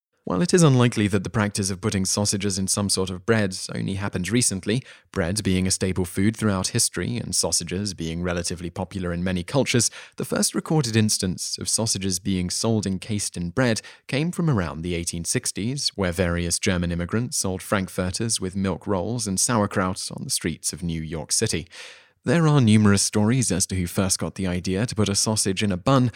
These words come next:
but nobody knows for sure which, if any, are true. A common theme behind all of these stories is that the idea behind the bun was to be able to serve the hot dogs to customers on the streets without the customers burning their hands on the hot sausages.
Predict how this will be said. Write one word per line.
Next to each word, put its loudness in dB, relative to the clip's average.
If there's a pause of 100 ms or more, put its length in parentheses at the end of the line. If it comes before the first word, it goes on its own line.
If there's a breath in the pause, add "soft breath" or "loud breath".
(160 loud breath)
but -4
nobody 4
knows 2
for 0
sure 0
which, -2
if 0
any, -4 (180)
are -6
true. -2 (480 loud breath)
A -2
common 6
theme 4
behind 6
all 10
of 6
these 4
stories 0
is -6
that -14
the -2
idea 2
behind 4
the 2
bun 2
was -4
to -6
be 2
able 2
to -4
serve -2
the -6
hot 0
dogs 0
to -8
customers 0
on 0
the -2
streets -2
without -4
the -2
customers 0
burning -4
their -2
hands -4
on -6
the -6
hot -12
sausages. 0